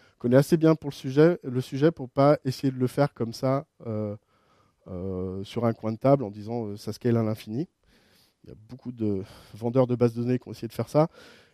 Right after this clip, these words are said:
Ils ont eu des problèmes. Donc, ça essaye pas de faire ce truc-là. Il y a des bases qui marchent bien. Vous pouvez aller dans Graphite, vous pouvez faire du Cassandra, vous pouvez écrire dans un fichier, peu importe. Ça essaye pas de le gérer.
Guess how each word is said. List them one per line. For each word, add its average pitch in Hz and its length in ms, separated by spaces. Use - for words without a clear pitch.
Ils 120 160
ont 131 80
eu 139 60
des 131 140
problèmes. 139 480
Donc, 156 320
ça 139 320
essaye 135 260
pas 190 140
de 196 60
faire 180 140
ce - 120
truc-là. 123 400
Il 196 60
y - 20
a 143 60
des 120 120
bases 117 320
qui - 140
marchent 110 260
bien. 113 300
Vous 107 120
pouvez 98 400
aller 87 160
dans 95 160
Graphite, 95 460
vous 143 40
pouvez - 180
faire - 160
du 107 100
Cassandra, 98 540
vous 123 60
pouvez 92 280
écrire 120 220
dans 113 140
un 113 60
fichier, 139 380
peu - 140
importe. 117 400
Ça - 100
essaye 120 240
pas 165 140
de 170 80
le 156 100
gérer. 139 240